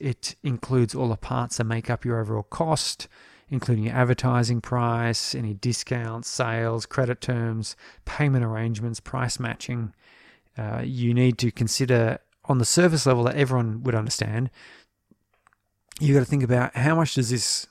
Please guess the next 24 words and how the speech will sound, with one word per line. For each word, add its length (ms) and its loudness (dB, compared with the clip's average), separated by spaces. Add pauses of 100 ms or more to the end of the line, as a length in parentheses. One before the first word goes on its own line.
(720)
cost 380 2
me? 120 -2
You 100 0
know, 160 4
how 140 4
much 140 2
do 100 -2
I 40 4
have 100 0
to 80 0
sell 280 2
this 140 2
for 400 -2 (520)
in 180 4
order 560 6
for 680 0 (120)
me 160 4
to 100 2
make 220 2
enough 460 -2 (460)
margin 680 2 (440)
to 100 -2
cover 340 2
my 240 -4